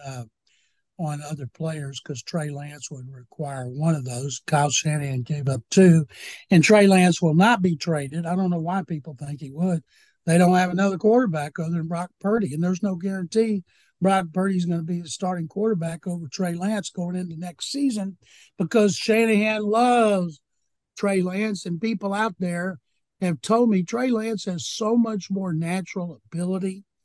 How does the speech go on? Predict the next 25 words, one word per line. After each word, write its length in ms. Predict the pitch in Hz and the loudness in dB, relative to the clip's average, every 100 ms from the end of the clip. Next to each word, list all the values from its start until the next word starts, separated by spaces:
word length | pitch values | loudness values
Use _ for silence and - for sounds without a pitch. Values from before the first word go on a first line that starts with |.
| _ _ _ _ | _ _ _ _
than 160 | 170 151 | -4 -2
Brock 300 | 180 180 175 _ | 0 -2 -4 _
Purdy, 420 | 180 180 180 175 | -4 -4 -4 -6
and 140 | 143 | -8
Brock 260 | 147 180 180 - | -4 -4 -6 -8
Purdy 300 | 175 180 170 | -8 -4 -6
is 140 | 156 | -8
being 320 | 139 165 151 | -6 -6 -6
used 360 | 147 185 220 175 | -4 -4 -4 -4
a 60 | 180 | -10
certain 400 | - 196 175 156 | -8 -6 -6 -6
way, 380 | 160 147 143 _ _ _ _ | -6 -8 -10 _ _ _ _
telling 320 | - 185 175 160 | 0 2 2 0
him, 100 | 131 | 0
"Don't 320 | 170 202 226 | 0 0 -2
turn 240 | - 202 196 | -2 0 0
it 120 | 175 | 0
over, 320 | 156 147 160 | -2 -6 -8
be 220 | 131 185 | 0 0
safe." 380 | 190 - 160 156 | 0 0 -2 -2
He's 160 | 175 151 | -4 -4
doing 300 | 202 208 175 | 0 0 0
a 120 | 123 _ | -6 _
great 400 | 180 196 220 165 | -6 -2 -2 -4
job, 460 | 156 175 131 117 | -4 -4 -4 -10